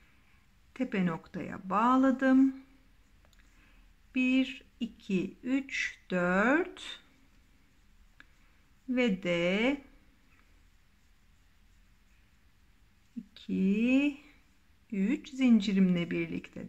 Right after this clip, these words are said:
dört. Son karemdi. Şuraya bağladım. Ve burası boş olmasın. Bir sonraki, e, motif örerken ihtiyacım olacak. Çünkü son olarak bir, iki,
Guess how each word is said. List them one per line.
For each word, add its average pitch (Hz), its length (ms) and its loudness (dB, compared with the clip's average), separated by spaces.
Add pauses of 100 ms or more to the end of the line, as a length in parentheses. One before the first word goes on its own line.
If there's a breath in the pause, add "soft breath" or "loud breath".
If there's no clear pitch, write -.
(100)
dört. 269 520 -2
Son 311 500 0
karemdi. 185 920 0 (680 loud breath)
Şuraya 208 580 -2 (460)
bağladım. 254 960 2 (720 soft breath)
Ve 262 440 2 (160)
burası 349 320 0
boş 262 200 2
olmasın. 240 580 4
Bir 233 60 0
sonraki, 214 800 -2
e, - 840 -4 (200)
motif 214 320 -2
örerken 202 500 2
ihtiyacım 196 540 2
olacak. 180 440 2
Çünkü 220 240 -2
son 320 280 2
olarak 185 560 0 (400 soft breath)
bir, - 500 -2 (240)
iki, - 560 -10